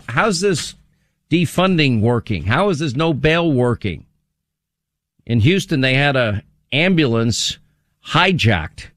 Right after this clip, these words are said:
I mean, I, you can't make this up. Things get uglier and uglier. You got people in, in California, San Francisco, expensive stores. They're just walking in with garbage bags, filling them. As long as it's under a thousand dollars, they walk free.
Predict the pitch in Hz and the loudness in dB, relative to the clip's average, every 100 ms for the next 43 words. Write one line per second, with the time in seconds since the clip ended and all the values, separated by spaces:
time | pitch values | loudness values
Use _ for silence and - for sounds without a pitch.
0 | _ _ _ _ _ _ _ _ _ - | _ _ _ _ _ _ _ _ _ -2
1 | 135 143 135 135 - 185 165 160 - 139 | 2 2 2 0 0 0 2 0 0 -2
2 | - 190 165 - - - _ _ _ _ | 0 0 0 -4 -12 -16 _ _ _ _
3 | _ _ 143 165 - 156 - 156 139 151 | _ _ -2 0 0 -2 0 -2 0 0
4 | 147 139 165 214 165 104 127 _ _ _ | 2 2 0 0 0 -2 -8 _ _ _
5 | _ - - 147 139 165 156 151 139 139 | _ -12 -4 -4 0 -2 0 -2 0 2
6 | 127 113 _ - 135 98 156 170 151 - | 0 -4 _ -4 -2 2 2 2 -2 -4
7 | 180 190 160 117 160 160 143 143 - 190 | -2 0 0 0 0 -2 -2 -2 0 -2
8 | - 160 123 117 - 170 170 - 127 185 | 0 0 0 -2 -4 -2 -2 -2 -2 -2
9 | 156 165 170 139 165 180 175 160 156 156 | 0 0 0 2 0 0 -4 -2 0 0
10 | 147 - 139 113 - 202 185 131 - 139 | -2 -2 -4 0 0 0 -2 -6 -2 -2
11 | 143 - - 202 202 147 143 156 151 117 | -2 -6 -2 0 0 0 0 2 0 0
12 | 160 160 147 135 143 156 156 147 131 147 | 0 0 0 0 0 0 0 0 0 0
13 | 151 123 135 151 175 147 120 143 135 127 | 0 -2 -2 -2 0 0 0 0 -2 0
14 | 151 139 _ - 214 143 - | -2 -4 _ -2 0 0 -4